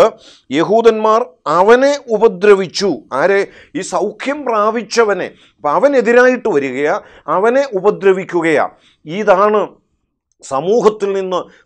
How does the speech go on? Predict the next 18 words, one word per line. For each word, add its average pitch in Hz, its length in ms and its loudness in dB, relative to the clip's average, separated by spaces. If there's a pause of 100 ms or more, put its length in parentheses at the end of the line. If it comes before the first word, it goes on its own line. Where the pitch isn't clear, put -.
നമുക്ക് 180 300 -4 (120)
പ്രതീക്ഷിക്കാനായിട്ടുള്ളത്. 160 1160 -2 (380)
എന്നാൽ 170 200 2
ഈ 226 100 0
മനുഷ്യനെ 247 480 -2
സംബന്ധിച്ചിടത്തോളം 147 800 -6 (380)
അവൻ്റെ 180 320 0
ജീവിതത്തിൽ 202 440 -4 (200)
വലിയ 185 300 -6
സംതൃപ്തിയാണ്. 214 800 -4 (320)
അവൻ്റെ 202 320 -2
ജീവിതത്തിൽ 214 440 -2 (440)
അവൻ 220 160 0 (500)
ഇതുവരെ 220 420 4 (260)
പ്രതീക്ഷ 226 400 -4 (140)
നഷ്ടപ്പെട്ട് 247 480 0
കിടന്ന 214 380 2
സ്ഥാനത്ത് 196 460 0